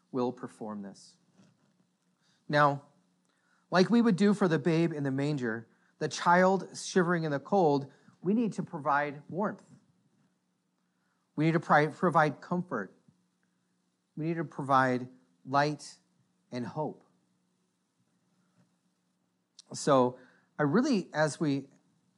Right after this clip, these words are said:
as we think about things today in this song, I want us to remember that throughout this Christmas season and the months ahead, that the battle has already been won. Christ has already defeated death and evil. Now,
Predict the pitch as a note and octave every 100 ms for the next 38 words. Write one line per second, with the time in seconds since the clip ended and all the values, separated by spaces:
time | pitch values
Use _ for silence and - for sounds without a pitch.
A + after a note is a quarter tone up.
0 | _ _ _ F3+ D3+ D#3+ - A3 G#3+ E3
1 | D#3 - D#3+ E3 D3 - D3+ D3+ D#3+ D#3+
2 | C#3 C3 B2+ - D3+ D3+ D3+ - _ _
3 | - E3+ A3+ A3+ - - E3+ D3+ D3 D#3+
4 | D#3 D3 C#3+ E3 E3+ F#3+ F#3+ - - E3+
5 | F3 D3+ - F3+ G3 G#3+ D#3+ B2+ B2 C3+
6 | D#3+ - A2+ D3+ D#3 G2+ G#2+ _ _ _
7 | _ _ _ _ _ _ _ D#3+ E3 C3
8 | - A#3 D#4 E3+ C3+ D#3 E3 F3+ D#3 B2+
9 | A2 A#2 F3 G#2 - _ _ - _ _
10 | _ - - G3 C4+ - F#3 C#3 - G3+
11 | A3+ F#3 C#3+ D#3 - G#3 F3 A#2+ F3 F#3
12 | F#3 B2 A#2+ G3+ E3 G#2 - - _ _
13 | _ _ _ _ _ _ _ _ _ _
14 | _ - C#3 C3